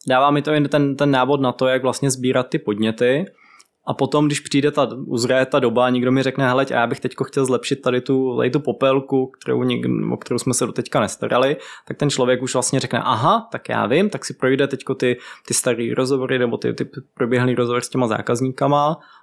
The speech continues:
má už tam vytipovaný místa, který říká, „Hele, tak tohle by tady mohlo fungovat, tohle byla nějaká jako silná oportunita, která mě v té době třeba nezajímala, dneska už mě zajímá,“ a složí si z ní ten strom.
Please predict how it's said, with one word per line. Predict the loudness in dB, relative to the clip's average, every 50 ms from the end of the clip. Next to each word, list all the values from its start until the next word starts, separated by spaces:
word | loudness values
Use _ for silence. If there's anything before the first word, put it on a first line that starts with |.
| _
má | 0 0 2
už | 2 2
tam | 2 2
vytipovaný | 2 2 0 -2 -2 0 0 2 2 2 2
místa, | 2 0 -2 -2 -2 -4
který | -4 -2 0 0
říká, | 0 0 0 0 0
„Hele, | 2 2 2 0
tak | 0 -4 -6 -6
tohle | -4 -2 -2 0
by | 0 0 0
tady | 0 0 2
mohlo | 2 2 2 0
fungovat, | 0 0 0 0 2 0 0
tohle | 0 -2 -2 -2
byla | 0 0 2 2
nějaká | 2 0 0 -2 -2
jako | -2 -2 -4
silná | -2 0 0 2 2 2
oportunita, | 0 -2 -4 -6 -4 -4 -2 -2 -2 -2 -2 -2 -4
která | -4 -4 -2 0 2 2
mě | 2 2 0
v | 0
té | 0 0 2
době | 2 2 2 0
třeba | -2 -2 -2 0 0
nezajímala, | 0 0 0 0 0 2 2 2 2 2 2 2
dneska | 0 -2 -4 -4 -4
už | -4 -2
mě | -2 0
zajímá,“ | 0 2 2 2 2 2 2 0 -2 -8 -16 -10
a | -8 -4
složí | -2 0 2 2 2 2
si | 2 2 2
z | 2
ní | 2 2
ten | 2 2 0
strom. | 0 0 0 0 2 2 2 0